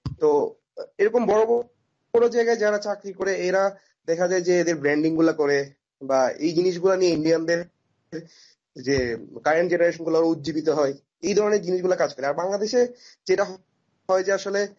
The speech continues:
সেলফ ব্র্যান্ডিংটার ওরকম প্র্যাকটিস নাই। তারপরও মোটামুটি বাইরেও যারা মোটামুটি ভালো ভালো জায়গায় কাজ টাজ করতেছে, এরা দেশের মানুষের ব্যাপারে অত বেশি একটা চিন্তাও করে না, এরকম একটা বিষয় কাজ করে আর কি। তো ও,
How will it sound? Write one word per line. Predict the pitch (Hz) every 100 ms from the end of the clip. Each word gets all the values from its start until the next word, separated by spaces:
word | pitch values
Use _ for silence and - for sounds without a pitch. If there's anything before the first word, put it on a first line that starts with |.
| _ _ _
সেলফ | - 190 196
ব্র্যান্ডিংটার | 220 226 233 240 240 240 240 -
ওরকম | - 196 202 -
প্র্যাকটিস | 208 - 220 185
নাই। | 170 170 _ _ -
তারপরও | 175 185 208 226 208 175
মোটামুটি | 190 202 190 185
বাইরেও | 170 180 208
যারা | 190 202
মোটামুটি | 196 185 170
ভালো | 160 165 175 - _ _ _ -
ভালো | 180
জায়গায় | 175 180 175
কাজ | 170 -
টাজ | 160
করতেছে, | - 156 165 175
এরা | 170
দেশের | 180 190
মানুষের | 190 170 170 175
ব্যাপারে | 170 170
অত | 160
বেশি | 156 139 160
একটা | 151 151 131 - _ _ _ _ -
চিন্তাও | 170 170 160
করে | 151 135
না, | 143 -
এরকম | - 196 202 202
একটা | 208
বিষয় | 196 214
কাজ | 208 196
করে | 180 175
আর | 139
কি। | 120 120 _ _ _ _ _ - - _ _ _ _ _ _ _ _ -
তো | 170
ও, | 190 208